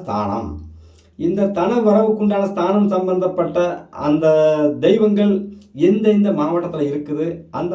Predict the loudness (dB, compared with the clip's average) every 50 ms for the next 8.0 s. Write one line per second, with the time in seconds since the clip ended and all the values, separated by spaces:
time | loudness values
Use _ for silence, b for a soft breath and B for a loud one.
0 | -4 -4 -4 -2 -2 -2 -2 -2 -4 -4 -4 -4 -4 -2 -4 -4 -4 -6 -4 -4
1 | -4 -2 -2 -2 -2 -2 0 2 2 4 4 2 2 0 -2 -2 -4 -4 -2 -2
2 | -2 -2 -2 -4 -6 -6 -8 -6 -4 -2 -2 0 0 -2 -2 -2 -2 -4 -6 -10
3 | B B B B B B B B -10 -6 -2 -2 0 2 2 2 2 4 2 2
4 | 0 0 -2 -2 -2 -4 -4 -6 -8 -6 -4 -2 0 0 0 0 0 0 0 0
5 | 0 0 0 -2 -4 -6 -6 -8 -8 -6 -6 -4 -4 -4 -2 -2 -2 -2 -4 -4
6 | -6 -6 -6 -8 -6 -4 -4 -4 -4 -4 -4 -4 -4 B B B B B B B
7 | _ -6 -2 -2 2 2 2 2 2 0 0 0 0 -2 -2 -2 -4 -6 -6 -4